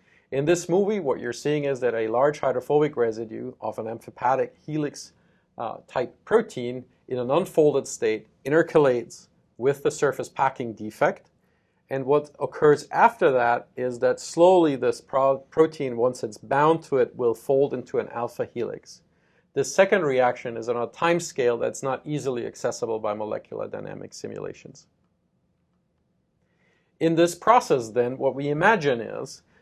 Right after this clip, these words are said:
that targeting of cytosolic proteins to lipid droplet occurs in several steps. Initially, large hydrophobic residues read out packing defects that are more abundant, more persistent, and larger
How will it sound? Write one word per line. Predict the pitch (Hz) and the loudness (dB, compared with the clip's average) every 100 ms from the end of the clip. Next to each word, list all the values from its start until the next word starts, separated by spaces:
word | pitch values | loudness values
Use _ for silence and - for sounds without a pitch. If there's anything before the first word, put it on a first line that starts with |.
| _ | _
that | 117 131 139 - _ _ | -2 0 0 -2 _ _
targeting | - 185 202 175 151 135 | 0 4 6 4 2 -2
of | 135 | -6
cytosolic | - 151 175 175 151 127 | 0 0 0 2 2 2
proteins | - 147 139 131 120 | 0 -2 0 -8 -8
to | - | -4
lipid | 123 127 | -4 -4
droplet | 110 113 113 - | -4 -4 -2 -10
occurs | - - 127 123 | -12 -4 -4 -4
in | 117 | -10
several | 110 123 107 104 | -6 -6 -4 -6
steps. | - - - - - _ _ _ _ | -8 -12 -12 -14 -20 _ _ _ _
Initially, | - 135 156 214 202 180 214 233 _ _ _ _ _ - | -4 2 4 4 2 -4 -4 -8 _ _ _ _ _ -2
large | 127 165 - | 6 8 6
hydrophobic | 147 87 - 131 120 | 2 2 0 -2 -2
residues | 107 113 110 110 113 | -2 -4 -4 -8 -10
read | 117 123 175 185 | -8 -2 -2 0
out | 151 123 - | 2 2 0
packing | - 143 139 135 110 | -2 -2 -2 -6 -10
defects | 113 110 120 110 - | -12 -6 -6 -4 -6
that | 117 | -2
are | 104 110 113 | -2 -2 -2
more | 113 127 160 | -4 0 2
abundant, | 135 127 123 120 113 | 2 0 0 -4 -4
more | 120 120 | -6 -6
persistent, | - - 160 151 - - | -6 -4 -2 -2 -6 -12
and | 113 107 | -10 -4
larger | 120 147 147 127 110 | 2 4 2 -2 -6